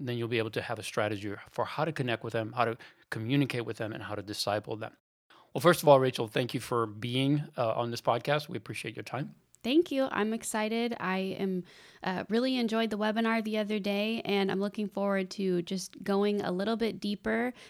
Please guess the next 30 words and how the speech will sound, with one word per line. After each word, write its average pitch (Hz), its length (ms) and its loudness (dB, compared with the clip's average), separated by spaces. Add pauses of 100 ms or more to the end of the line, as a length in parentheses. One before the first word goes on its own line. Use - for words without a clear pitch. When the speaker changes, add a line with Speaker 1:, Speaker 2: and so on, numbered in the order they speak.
Speaker 2:
because 208 320 0
we 185 260 -2
opened 240 320 4
up 233 160 2
a 214 80 2
big 208 400 0
can 214 240 0
of 196 120 0
worms 202 360 0
yesterday, 202 800 0
and 180 260 4
we 190 80 2
didn't 254 180 2
get 220 160 0
to 180 200 0 (160)
really 196 320 2
dive 180 320 0
in. 170 200 0
So 190 160 -4
that's 202 380 -2 (240)
what 196 140 4
we're 185 100 4
doing, 165 320 2
a - 60 -10 (100)
continuation 202 1000 2
of 165 360 -2
some 185 280 -2
really 196 260 -2
great 175 400 -2
thoughts. - 560 -8